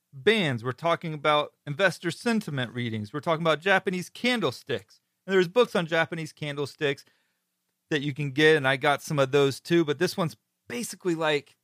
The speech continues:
the all-encompassing guide to technical analysis. I think it's really, really important to read this book. It is boring. Again, being on the toilet's kinda boring too. Go pick up a book and be bored and at least learn from it in the process.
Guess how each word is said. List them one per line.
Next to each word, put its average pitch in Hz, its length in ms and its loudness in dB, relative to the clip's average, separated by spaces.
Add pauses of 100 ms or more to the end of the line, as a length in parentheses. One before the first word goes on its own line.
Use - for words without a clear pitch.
(140)
the 156 240 -6
all-encompassing 160 760 -4
guide 135 300 4
to 120 60 -8
technical 139 440 -8
analysis. 127 600 -4 (280)
I 131 80 -6 (180)
think 226 220 -2
it's 147 160 -4 (200)
really, 165 520 2 (120)
really 143 600 0 (140)
important 135 520 -2
to 127 120 -12
read 131 240 -4
this 143 160 -4
book. 139 340 -2 (220)
It 175 100 6
is 185 160 6
boring. 151 480 0 (380)
Again, 131 300 -2 (360)
being 170 200 4
on 160 120 2
the 151 80 0
toilet's 139 400 4
kinda 127 240 0
boring 123 360 0
too. 120 440 0
Go 131 140 2
pick 139 220 -2
up 123 100 -6
a 120 40 0
book 120 300 0
and 120 100 -4
be 117 120 -2
bored 120 320 2
and 113 120 0
at 110 140 0
least 117 240 -6
learn 113 200 -4
from 117 200 -6
it 107 80 -6
in 107 80 -8
the 104 80 -6
process. 120 640 0